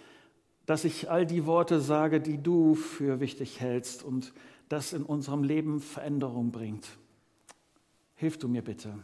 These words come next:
Amen. Ich muss mit euch ein Stück zurück. Ähm,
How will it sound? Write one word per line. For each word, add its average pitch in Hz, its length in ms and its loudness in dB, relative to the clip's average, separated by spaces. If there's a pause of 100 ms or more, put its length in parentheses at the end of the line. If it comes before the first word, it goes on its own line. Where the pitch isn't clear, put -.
(420)
Amen. 113 600 -4 (1700)
Ich 180 200 6
muss 233 320 6
mit 220 220 6
euch 214 240 6
ein 202 80 4
Stück - 340 0
zurück. 214 540 4 (180)
Ähm, 202 600 6